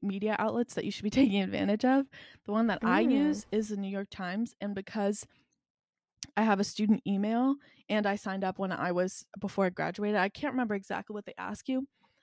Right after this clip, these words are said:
Speaker 1: but you can get a subscription to the New York Times for, like, three bucks or five bucks. It's, like, super cheap for me.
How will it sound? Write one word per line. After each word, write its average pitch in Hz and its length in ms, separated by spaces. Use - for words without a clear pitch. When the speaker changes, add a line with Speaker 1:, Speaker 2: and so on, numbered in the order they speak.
Speaker 1:
but - 120
you 294 120
can 370 200
get 233 340
a 226 100
subscription 220 560
to 220 100
the 202 80
New 190 120
York 202 200
Times 196 380
for, 208 160
like, - 340
three 208 460
bucks 190 380
or 180 80
five 190 360
bucks. - 300
It's, - 240
like, 247 140
super 285 360
cheap 247 280
for 185 140
me. - 220